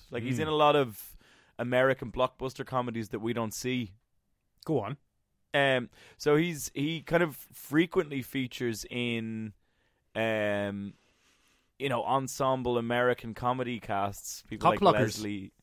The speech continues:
Speaker 1: huh?
Speaker 2: Cockblockers.
Speaker 1: There's Cockblockers, and then there was, um, I think it's called Honeymoon Crashers or something.
Speaker 2: All right.
Speaker 1: And he, he plays somebody absolutely insane in that. But they're quite popular on the Americans. He's, he's, he's growing slowly, Michael.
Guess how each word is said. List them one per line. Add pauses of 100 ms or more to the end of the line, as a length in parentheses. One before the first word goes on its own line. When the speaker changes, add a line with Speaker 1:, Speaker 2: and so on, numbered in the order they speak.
(220)
Speaker 1:
huh? (220)
Speaker 2:
Cockblockers.
Speaker 1:
There's
Cockblockers,
and
then
there
was,
um, (580)
I
think
it's
called (1040)
Honeymoon
Crashers
or
something. (340)
Speaker 2:
All
right.
Speaker 1:
And
he,
he
plays
somebody
absolutely
insane
in
that.
But
they're
quite (100)
popular
on
the
Americans.
He's,
he's,
he's
growing
slowly,
Michael.